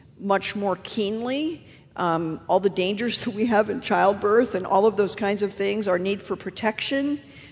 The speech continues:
uh, we feel much more vulnerable. But that is actually the state of every human being. Um,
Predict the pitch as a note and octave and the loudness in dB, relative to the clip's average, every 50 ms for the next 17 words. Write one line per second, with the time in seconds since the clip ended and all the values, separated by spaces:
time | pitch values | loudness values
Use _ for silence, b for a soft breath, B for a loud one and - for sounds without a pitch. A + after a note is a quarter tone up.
0 | B B - G3+ F#3+ F#3+ G#3 G3 - B3 A#3 A3 G#3 G#3 G3+ - G#3+ A3 G#3 F3+ | B B 0 0 0 0 -2 -2 -2 -2 0 2 0 0 0 0 -2 -2 0 0
1 | D#3+ F3 F3+ F#3 G#3 A3 A#3 A3+ B3 B3+ C#4 C#4 C4+ B B B B - C4 - | 0 -2 -2 0 0 0 0 2 2 2 2 0 -2 B B B B -10 -6 -2
2 | E4+ F4+ F4+ D4+ - D4 C#4 C4+ C4 - C4+ A#3+ G3+ G3+ - - - A#3+ G#3+ G3+ | 0 0 2 2 4 4 2 2 2 2 2 2 2 2 0 4 8 8 8 8
3 | G3 - - G3+ G3+ F#3 F#3 - - G3 E3 E3 D#3 D3 - - A2 G#2 - - | 6 4 6 4 6 4 2 -2 -2 -4 -4 -4 -4 -6 -6 -8 -8 -10 -12 -16
4 | - - B B B B B B B - - E3+ D#3 D3+ D3+ D3+ D3+ D3+ | -20 -20 B B B B B B B -2 0 2 2 0 -2 -4 -8 -10